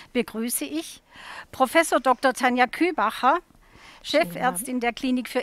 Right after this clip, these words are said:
Speaker 1: Innere Medizin, Diabetologie, Gastroenterologie, Tumormedizin und Palliativmedizin an der Medius Klinik in Nürtingen.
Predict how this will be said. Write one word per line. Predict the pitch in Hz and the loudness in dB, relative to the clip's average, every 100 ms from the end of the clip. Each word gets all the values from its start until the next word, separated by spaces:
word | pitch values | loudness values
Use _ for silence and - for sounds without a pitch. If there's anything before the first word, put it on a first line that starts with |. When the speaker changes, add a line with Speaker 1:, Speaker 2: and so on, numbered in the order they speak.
| - | 2
Speaker 1:
Innere | 285 320 320 | 4 6 6
Medizin, | 311 302 294 - 302 302 339 - - - | 4 0 -6 -4 0 2 0 -6 -16 0
Diabetologie, | 247 254 277 277 247 247 240 247 | 4 4 2 -2 -2 -4 -6 -2
Gastroenterologie, | 233 240 - 277 285 254 277 226 233 233 185 220 262 254 - - | 4 4 4 0 2 0 0 0 0 -2 -4 -6 -8 -10 -16 -8
Tumormedizin | 226 214 247 294 262 254 - 262 262 | 0 4 4 4 2 -6 -6 -4 -4
und | 233 196 | -6 -4
Palliativmedizin | 233 233 294 - 226 220 247 233 233 - 247 262 277 | -2 2 2 0 -6 -4 -4 -4 -8 -10 -4 -4 -2
an | 262 | -2
der | 247 | 0
Medius | 240 254 277 247 | 0 0 -4 -8
Klinik | - 226 233 - | -10 -8 -8 -8
in | 254 226 | -4 -2
Nürtingen. | 214 - - 180 214 | -4 -6 -12 -12 -14